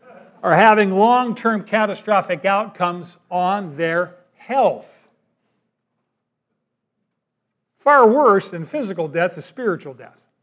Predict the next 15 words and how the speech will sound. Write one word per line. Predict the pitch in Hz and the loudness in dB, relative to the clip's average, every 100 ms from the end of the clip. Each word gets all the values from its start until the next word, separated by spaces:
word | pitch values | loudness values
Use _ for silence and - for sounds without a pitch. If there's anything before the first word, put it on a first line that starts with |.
| _ _ | _ _
separation | - 202 170 165 170 170 | -6 -4 -2 -4 -4 -6
from | 160 156 135 | -18 -18 -10
God | 151 151 | -6 -6
for | 147 147 | -8 -10
all | 131 | -10
eternity. | 123 196 190 120 _ _ _ _ _ _ | -12 -18 -20 -20 _ _ _ _ _ _
See, | 180 | -6
God's | 147 262 277 196 | 4 4 4 2
motivation | 247 190 180 214 220 196 170 | 2 2 4 2 2 -6 -8
was | 170 156 | -8 -4
not | 190 180 - | -6 -6 -10
condemnation, | - 269 240 170 151 147 156 170 | -4 -2 -2 -6 -8 -12 -12 -16
it | |
was | 165 151 | -18 -14
salvation. | - 226 190 135 120 - | -2 0 0 -2 -16 -20